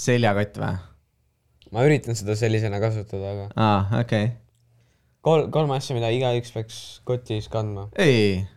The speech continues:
Speaker 1: mida, mis sulle meeldib kotis kanda. See ei ole nagu, see ei ole nagu, "Aa, kõigil peaks olema kaasas, äh, Šveitsi nuga." Äh, see ei pea, <laughs> see ei pea nagu minema selle peale.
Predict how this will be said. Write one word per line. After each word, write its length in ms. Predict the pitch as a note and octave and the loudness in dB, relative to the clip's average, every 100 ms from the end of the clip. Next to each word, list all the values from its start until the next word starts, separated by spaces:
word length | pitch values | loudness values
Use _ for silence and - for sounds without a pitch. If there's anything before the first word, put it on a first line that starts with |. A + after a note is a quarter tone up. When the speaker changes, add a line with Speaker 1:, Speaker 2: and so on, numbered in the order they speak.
| _ - | _ -4
Speaker 1:
mida, 300 | A#2+ A#2 G#2+ | 2 2 4
mis 240 | A2 - - | 0 -2 -2
sulle 400 | C#3 C3+ A2+ G2+ | 2 4 4 4
meeldib 560 | G2 A2+ G#2 F#2+ F2+ - | 4 6 4 2 -4 -2
kotis 400 | G#2 G#2 - - | -2 -2 -6 -6
kanda. 540 | - B2 A#2 - - _ _ _ _ _ - - - | -4 -2 -2 -6 -16 _ _ _ _ _ -20 -20 2
See 80 | D3+ | 4
ei 60 | E3 | 6
ole 80 | C3+ | 6
nagu, 160 | A#2+ B2 | 2 2
see 80 | D3+ | 4
ei 80 | C#3+ | 6
ole 140 | C3+ | 4
nagu, 80 | A2+ - - | -2 -8 0
"Aa, 140 | C#3+ D#3 | 2 6
kõigil 240 | E3 F#3+ | 6 4
peaks 160 | B2+ A#2+ | 0 2
olema 260 | D#3+ C3+ G#2+ G#2+ G#2 G#2 | 4 4 4 6 4 4
kaasas, 460 | A#2 B2 G#2 G2+ | 2 2 2 0
äh, 460 | A2 G#2 G2+ G#2 G#2+ | 0 0 2 0 -2
Šveitsi 600 | - - - - - - - | -4 -6 -8 -10 -8 -6 -4
nuga." 240 | - - - - - - _ - - - | -4 -6 -10 -14 -18 -20 _ -20 -20 -10
Äh, 220 | - F#2+ | -4 -2
see 80 | G#2 | 2
ei 60 | G#2 | 4
pea, 80 | G#2+ F3 | 6 8
<laughs> 80 | |
see 140 | D#3+ E3+ | 8 8
ei 20 | |
pea 140 | D3 B2+ | 8 6
nagu 160 | A#2+ | 4
minema 300 | A2+ G#2+ G#2 A2 - G2+ G2+ A2 | 4 2 0 0 -4 -4 0 2
selle 180 | C3 G#2 | 4 2
peale. 220 | G#2 | 0